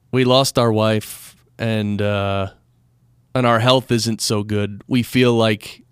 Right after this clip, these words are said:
God has left us, right? And, you know, those cases are very, in, in one sense, they're natural. It's sort of natural to feel that way. It's not,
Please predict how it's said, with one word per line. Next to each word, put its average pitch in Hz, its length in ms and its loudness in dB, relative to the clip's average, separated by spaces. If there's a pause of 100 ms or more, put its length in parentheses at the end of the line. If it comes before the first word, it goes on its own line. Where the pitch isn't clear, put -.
(200)
God 117 340 2
has 110 200 -2
left 107 320 -2
us, - 480 -2
right? 104 260 -2 (1200)
And, 165 440 -2 (1160)
you 151 140 0
know, 139 300 0 (580)
those 170 360 2 (140)
cases 180 600 0
are 131 180 2
very, 143 760 2 (1500)
in, 143 180 0
in 151 180 -2
one 240 180 0
sense, 143 300 0
they're 123 160 2
natural. 113 720 -2
It's 139 160 -4
sort - 180 0
of 175 120 -2
natural 143 420 -2
to 101 100 -8
feel 98 260 -6
that 101 140 -10
way. 98 260 -6
It's - 160 -8
not, 220 200 -2